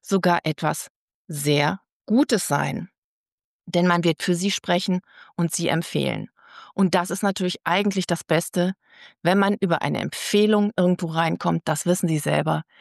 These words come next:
dann ist alles gleich viel leichter. Also, somit ist Platz zwei kein Scheitern. Es ist ein Zeichen dafür, dass Sie hoffentlich gesehen werden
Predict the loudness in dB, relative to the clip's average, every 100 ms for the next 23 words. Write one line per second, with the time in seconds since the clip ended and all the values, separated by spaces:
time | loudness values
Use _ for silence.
0 | -20 -2 0 2 0 -2 0 -2 -2 -4
1 | -2 -4 -10 _ _ _ _ _ _ -6
2 | 2 2 2 -4 -12 -16 -18 _ _ _
3 | _ _ _ _ _ _ _ _ 0 0
4 | -2 -10 _ 0 2 2 0 0 -2 -2
5 | -2 0 0 -4 -4 -4 -2 -2 0 0
6 | -2 _ _ _ _ -6 -4 0 0 2
7 | 0 2 0 0 0 2 2 0 -6 _
8 | _ _ _ _ _ -2 -2 0 0 2
9 | 0 -4 _ _ -4 0 0 0 0 0
10 | 2 2 2 2 2 2 2 0 -2